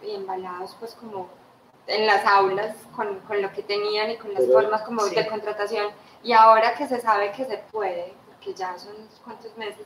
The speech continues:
Speaker 1: de,
Speaker 3: Sí, sí, ya lo
Speaker 1: de
Speaker 3: probamos.
Speaker 1: tirarles al agua así a la berraca, entonces hay unos que les va bien, otros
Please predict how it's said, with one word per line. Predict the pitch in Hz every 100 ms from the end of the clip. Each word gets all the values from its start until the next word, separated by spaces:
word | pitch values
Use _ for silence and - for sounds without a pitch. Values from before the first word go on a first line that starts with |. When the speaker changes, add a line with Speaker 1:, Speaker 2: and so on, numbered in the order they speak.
| -
Speaker 1:
de, | 185
Speaker 3:
Sí, | - 233
sí, | 190
ya | 170
lo | 180
Speaker 1:
de | 190
Speaker 3:
probamos. | 240 175
Speaker 1:
tirarles | 226 214 208 214 240
al | 233
agua | 196 185 202
así | 220
a | 233
la | 233
berraca, | 196 185 269 269 247
entonces | - 190 208
hay | 220
unos | 226 226
que | 196
les | 175
va | 180
bien, | 190 254 254 -
otros | 214